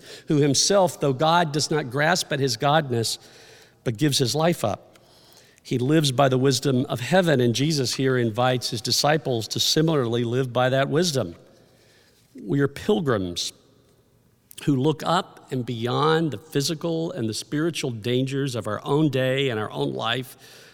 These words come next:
to the faithfulness of God in Jesus Christ, who has now given us the Holy Spirit, and who with the Spirit leans with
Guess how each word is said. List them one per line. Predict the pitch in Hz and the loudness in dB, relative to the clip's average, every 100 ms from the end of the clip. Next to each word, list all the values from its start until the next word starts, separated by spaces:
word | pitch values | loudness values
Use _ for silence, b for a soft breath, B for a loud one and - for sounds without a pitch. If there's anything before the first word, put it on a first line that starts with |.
| B | B
to | - 131 | -6 -4
the | |
faithfulness | 135 - 156 175 196 180 175 - | -4 -2 -2 -2 -2 -2 -2 -2
of | - 147 131 | -4 -8 -6
God | 120 127 127 127 127 127 | -2 0 0 -2 -4 -4
in | 123 120 | -4 -2
Jesus | 110 120 113 117 - | -2 -4 -4 -6 -8
Christ, | - 120 98 87 - - _ _ b b b b b b _ | -8 -6 -6 -10 -16 -18 _ _ b b b b b b _
who | 135 | 0
has | 127 | 2
now | 151 151 | 4 4
given | 127 151 160 | 2 0 2
us | 151 147 - | 2 2 -2
the | - | -6
Holy | - 170 160 147 | -6 -6 -2 0
Spirit, | - - 131 113 87 - _ _ b b b b - | -2 -4 -6 -6 -8 -14 _ _ b b b b -2
and | 131 | 4
who | 160 | 4
with | 139 180 202 | 6 4 4
the | 190 | 2
Spirit | - - 170 190 156 127 135 | 0 0 0 2 2 0 -2
leans | 135 165 180 175 127 | 0 2 4 4 0
with | 120 139 220 220 | -4 2 0 0